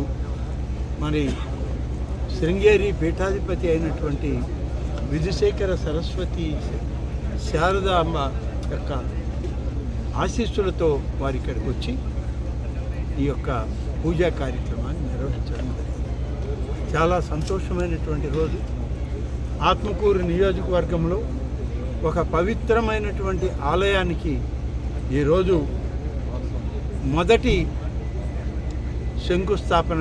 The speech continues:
పడడం జరిగింది. వారి పేరుతోనే శంకుస్థాపన చేశాం. అధికారులందరూ కూడా, దేవాదాయ శాఖ అధికారులు, దీనికి సంబంధించినటువంటి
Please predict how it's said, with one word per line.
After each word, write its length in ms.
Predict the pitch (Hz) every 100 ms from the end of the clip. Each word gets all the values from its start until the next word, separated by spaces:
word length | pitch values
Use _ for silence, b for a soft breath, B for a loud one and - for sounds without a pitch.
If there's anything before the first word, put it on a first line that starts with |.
| 143
పడడం 320 | 135 139 151 135
జరిగింది. 400 | 127 131 143 147 - - - - - - - - -
వారి 200 | 151 160 -
పేరుతోనే 500 | 175 180 165 180 175 160
శంకుస్థాపన 760 | - 143 170 - 156 - 139 135
చేశాం. 300 | 135 - 123 117 - - - - - - - - - - - -
అధికారులందరూ 800 | 156 190 208 190 185 165 170 170 -
కూడా, 180 | 165 156 147 131
దేవాదాయ 480 | 147 170 160 151 139 135
శాఖ 180 | 135 - 120
అధికారులు, 460 | - 156 143 - - - - - - - - -
దీనికి 300 | 175 180 170 156
సంబంధించినటువంటి 920 | 165 190 185 170 175 165 165 147